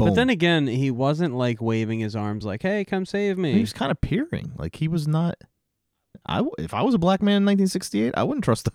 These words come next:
Speaker 2: <laughs> a yard full of white guys with guns.
Speaker 1: I guess that's true, too. I'm not thinking that way. Yeah.
Speaker 2: I mean, that's, that's li-, that's, like, lynching situation.
Speaker 1: Yeah.
Speaker 2: People were being lynched back then. So
Speaker 1: Yeah.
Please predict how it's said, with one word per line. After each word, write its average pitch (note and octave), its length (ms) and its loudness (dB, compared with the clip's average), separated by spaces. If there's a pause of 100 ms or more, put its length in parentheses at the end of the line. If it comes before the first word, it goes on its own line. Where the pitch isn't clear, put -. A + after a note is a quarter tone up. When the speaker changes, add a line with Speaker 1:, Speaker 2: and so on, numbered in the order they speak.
(100)
Speaker 2:
<laughs> - 220 -14
a C#3 40 0
yard B2+ 320 4
full B2+ 200 4
of A#2 40 6
white A#2+ 200 4
guys A#2 220 2
with A#2 120 0
guns. A#2+ 340 -2 (160)
Speaker 1:
I A2+ 120 0
guess A2+ 160 2
that's A#2+ 200 4
true, C#3 160 2
too. C3 280 0
I'm F#2+ 160 -6
not G2+ 180 -4
thinking G#2 240 -6
that D2+ 160 -6
way. E2 200 -8 (840)
Yeah. F#2 200 -8
Speaker 2:
I F2+ 40 -2
mean, G2+ 140 0
that's, C3+ 240 -4
that's - 280 -4
li-, G#2 200 0
that's, - 360 -2
like, C#3 160 2
lynching G2 460 0
situation. D#2 800 -2 (840)
Speaker 1:
Yeah. - 100 -10
Speaker 2:
People E3+ 180 2
were D3+ 80 4
being A2 220 2
lynched F#2 420 0
back - 240 -4
then. - 300 -10 (540)
So F2 400 2
Speaker 1:
Yeah. D2+ 220 -6